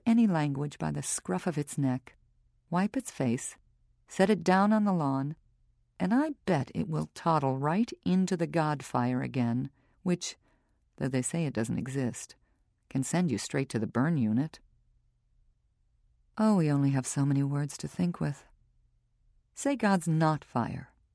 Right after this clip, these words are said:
Say anything. Say God's a phone, maybe. You know you didn't order a phone, but there it is. It rings. You don't know who it could be.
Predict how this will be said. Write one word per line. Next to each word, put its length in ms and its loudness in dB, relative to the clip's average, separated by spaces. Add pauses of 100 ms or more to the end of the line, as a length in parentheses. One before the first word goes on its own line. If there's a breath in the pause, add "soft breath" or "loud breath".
(340)
Say 220 0
anything. 500 0 (360)
Say 200 0
God's 280 4
a 60 -8
phone, 420 4
maybe. 400 -6 (960)
You 120 4
know 80 4
you 160 6
didn't 240 2
order 320 0
a 40 -4
phone, 400 -4 (280)
but 140 -10
there 180 -2
it 80 -4
is. 320 -8 (920)
It 220 -4
rings. 480 0 (1120)
You 80 0
don't 200 2
know 180 2
who 180 0
it 120 -4
could 160 -8
be. 360 -2